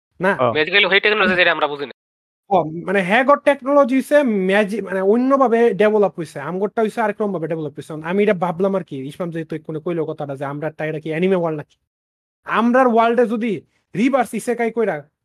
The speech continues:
Speaker 1: জনগণ অন্য ওয়ার্ল্ড নাই, তারপরেও
Speaker 2: এরকম
Speaker 1: যদি মনে
Speaker 2: তো
Speaker 1: করেন
Speaker 2: আছে,
Speaker 1: অন্য
Speaker 2: আছে তো
Speaker 1: ওয়ার্ল্ডে
Speaker 2: এরকম অ্যানিমে, রিভার্স ইসেকাই,
Speaker 1: রিভার্স
Speaker 2: জানো না?
Speaker 1: ইসেকাই ক-, আমরা, আমরা রে
Speaker 3: It is a part time
Speaker 1: অ্যাকচুয়াল ওয়ার্ল্ডের কথা কইতাছি গো রিশাদ।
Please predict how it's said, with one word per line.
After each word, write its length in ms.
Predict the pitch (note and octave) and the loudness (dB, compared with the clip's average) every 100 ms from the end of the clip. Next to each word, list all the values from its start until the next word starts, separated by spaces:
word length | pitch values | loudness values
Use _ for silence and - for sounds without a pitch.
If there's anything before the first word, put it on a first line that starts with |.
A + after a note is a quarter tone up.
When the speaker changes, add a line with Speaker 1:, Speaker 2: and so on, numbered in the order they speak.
| - | -6
Speaker 1:
জনগণ 320 | G#3 G#3+ G3 | -2 -2 -4
অন্য 440 | - - G3+ A3 | -10 -6 -2 0
ওয়ার্ল্ড 280 | A3+ G3+ F3+ | 0 0 -2
নাই, 140 | E3 D3 | -6 -6
তারপরেও 440 | C4 - C#4+ B3+ | -4 -2 0 0
Speaker 2:
এরকম 120 | D3 | 0
Speaker 1:
যদি 80 | F#3 | -2
মনে 160 | F3 F3 | -2 -2
Speaker 2:
তো 40 | |
Speaker 1:
করেন 120 | E3+ | 4
Speaker 2:
আছে, 120 | F#3 | 6
Speaker 1:
অন্য 140 | G3+ E3+ | 6 4
Speaker 2:
আছে 100 | C3 | 4
তো 80 | D#3+ | 4
Speaker 1:
ওয়ার্ল্ডে 240 | F#3 D#3+ | 4 0
Speaker 2:
এরকম 120 | C3+ | 0
অ্যানিমে, 300 | B2+ A#2+ A#2 | -2 -4 -2
রিভার্স 280 | B2+ C#3+ C#3 | 0 2 2
ইসেকাই, 120 | C3 | 0
Speaker 1:
রিভার্স 200 | B2 B3 | 2 2
Speaker 2:
জানো 220 | - D#3 | 2 0
না? 80 | D3 | -2
Speaker 1:
ইসেকাই 240 | A#3+ B3 A#3+ | -2 -2 -2
ক-, 120 | - _ _ _ _ _ - | -6 _ _ _ _ _ -10
আমরা, 300 | F#3 A3+ A#3 | -4 0 0
আমরা 200 | A3+ A3+ | 0 2
রে 80 | |
Speaker 3:
It 60 | A#3+ | 4
is 60 | A#3+ | 4
a 40 | |
part 120 | A3 | 2
time 120 | F3+ | 0
Speaker 1:
অ্যাকচুয়াল 280 | - E4 B3+ | 0 -2 -2
ওয়ার্ল্ডের 260 | A3+ A3 A3 | 0 -2 -2
কথা 160 | A3 | -6
কইতাছি 340 | G#3+ G3 G3+ F#3 | -6 -8 -10 -12
গো 100 | F3 | -12
রিশাদ। 300 | E3 E3 | -12 -14